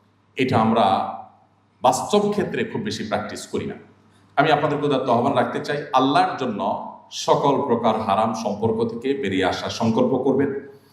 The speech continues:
যারা আল্লাহ তাআলার রহমতে সেফ আছেন, তারা নিজেদের চরিত্রকে ধ-, ধরে রাখার, হেফাজত করবার,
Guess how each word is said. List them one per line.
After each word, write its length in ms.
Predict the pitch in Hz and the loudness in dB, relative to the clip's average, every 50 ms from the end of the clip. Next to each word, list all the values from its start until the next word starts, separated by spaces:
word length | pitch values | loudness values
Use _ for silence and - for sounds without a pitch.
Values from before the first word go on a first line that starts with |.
| - _ _ _ _ - | -20 _ _ _ _ 2
যারা 180 | - 151 147 | 4 4 6
আল্লাহ 200 | 151 151 147 147 | 6 4 2 2
তাআলার 340 | 147 151 143 139 139 135 - | 2 2 2 2 2 0 0
রহমতে 380 | 135 139 143 151 151 151 156 143 | 0 0 0 0 0 0 0 0
সেফ 300 | 143 - 147 147 147 - | 2 2 2 2 4 4
আছেন, 280 | 139 147 - - 160 - - - | 2 0 2 -2 -4 -4 -2 -2
তারা 140 | 131 127 127 | -2 0 0
নিজেদের 320 | 120 120 113 - 120 117 | 0 0 0 0 -2 0
চরিত্রকে 420 | 117 120 120 113 - 117 110 120 | 2 0 0 2 0 0 2 2
ধ-, 300 | 113 113 113 110 113 117 | 2 4 4 4 4 2
ধরে 220 | - 135 139 147 143 | 4 2 4 4 4
রাখার, 600 | 131 - - 147 160 165 - - - - - - _ _ _ _ _ _ _ _ _ _ _ _ - | 2 2 2 0 -2 -2 -2 -6 -14 -16 -20 -20 _ _ _ _ _ _ _ _ _ _ _ _ 0
হেফাজত 420 | 131 131 156 160 160 175 175 170 160 | 2 4 6 4 4 4 0 0 0
করবার, 340 | 151 139 135 147 143 147 | 0 0 4 4 4 4